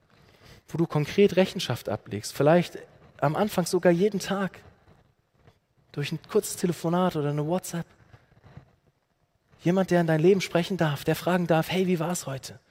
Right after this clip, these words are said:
Bist du wieder in Sünde gefallen oder nicht?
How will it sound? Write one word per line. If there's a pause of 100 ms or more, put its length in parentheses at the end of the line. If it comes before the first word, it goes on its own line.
(580)
Bist
du
wieder
in
Sünde
gefallen
oder
nicht?